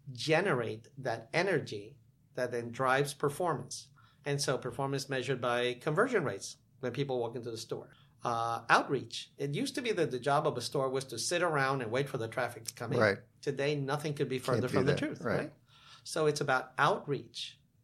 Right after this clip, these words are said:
Speaker 1: clienteling, relationship building. I mean, we know some sales associates who are top performers who live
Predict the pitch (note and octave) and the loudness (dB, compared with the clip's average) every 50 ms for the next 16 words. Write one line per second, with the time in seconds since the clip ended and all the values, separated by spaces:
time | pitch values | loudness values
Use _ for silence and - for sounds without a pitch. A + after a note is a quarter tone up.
0 | _ _ - - - D3+ C#3 C3+ C3+ C3+ C#3 C#3 - - F3+ F3 G3 G#3+ F3+ C3+ | _ _ -4 0 2 2 4 2 0 -2 -4 -6 -4 -2 -2 0 2 0 0 0
1 | A#2+ A#2+ A2+ A2 A#2+ B2 A#2+ B2+ C#3+ F#3 A3 - - A3 F#3 - - C#3+ - A#2 | -2 -4 -4 -4 -4 -2 0 0 0 0 0 -2 -2 -4 -2 -2 -4 -4 -4 -6
2 | A2+ G#2 - G#2+ - - _ _ _ _ _ - - - - - - - D3+ D#3+ | -8 -10 -10 -14 -18 -20 _ _ _ _ _ -20 -20 -20 -20 -20 -14 -8 -4 -2
3 | D#3 D3 D3+ A#3 C4 C#4 A3 F3+ - - C#3+ C#3 - D3+ C3+ C#3+ C#3 C#3 C#3 - | -2 0 0 0 2 2 2 2 2 0 -2 0 2 2 2 2 0 -2 -2 -2
4 | C#3+ C3+ C3 - D3+ C#3 B2+ - - C3+ A2+ A2 A2 - - D#3 E3 E3+ - - | 0 -2 0 0 0 -2 -2 -4 -6 -6 -6 -6 -6 -4 0 0 0 0 -2 -4
5 | - - C#3 - C#3+ C3 B2+ B2+ C#3+ C#3+ - E3 D3+ C#3 C3+ - - - _ _ | -8 -8 -6 -6 -6 -6 -4 -4 -6 -6 -4 -2 -2 -2 -2 -6 -10 -20 _ _
6 | - D3 D3+ E3 E3 | -6 -2 0 0 0